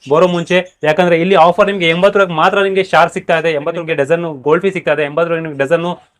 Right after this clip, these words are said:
ಆ, ಮೌಲಿ ಸಿಗ್ತಾ ಇದೆ, ಮತ್ತೆ ಎಂಬತ್ತು ರೂಪಾಯಿಗೆ ನಿಮ್ಗೆ ಹತ್ತು ಪ್ಲಾಂಟ್ ಸಿಗ್ತಾ ಇದೆ.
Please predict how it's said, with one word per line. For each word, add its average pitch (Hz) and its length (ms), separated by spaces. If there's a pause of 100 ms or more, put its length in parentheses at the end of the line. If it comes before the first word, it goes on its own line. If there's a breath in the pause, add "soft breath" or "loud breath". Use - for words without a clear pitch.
(140)
ಆ, 123 80
ಮೌಲಿ 165 400
ಸಿಗ್ತಾ 208 240
ಇದೆ, 151 160
ಮತ್ತೆ 156 220
ಎಂಬತ್ತು 185 260
ರೂಪಾಯಿಗೆ 196 240
ನಿಮ್ಗೆ 196 240
ಹತ್ತು 165 240
ಪ್ಲಾಂಟ್ 202 320
ಸಿಗ್ತಾ 196 220
ಇದೆ. - 340